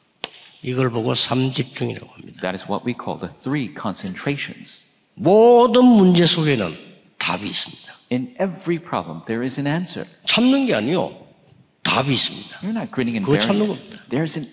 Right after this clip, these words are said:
Speaker 2: answer. You must discover that.
Speaker 1: 여러분에게 힘든 일, 뭐, 여러 가지 갈등, 그거는 여러분을 특별하게 하나님이 뽑아내려고 하는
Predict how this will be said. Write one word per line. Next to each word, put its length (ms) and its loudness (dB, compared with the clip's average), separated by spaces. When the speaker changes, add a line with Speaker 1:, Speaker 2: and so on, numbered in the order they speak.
Speaker 2:
answer. 340 -4
You 100 -10
must 220 -4
discover 480 -6
that. 120 0
Speaker 1:
여러분에게 340 4
힘든 560 0
일, 160 -2
뭐, 380 -2
여러 200 0
가지 240 -2
갈등, 520 -2
그거는 640 -2
여러분을 800 2
특별하게 760 0
하나님이 880 0
뽑아내려고 720 2
하는 220 0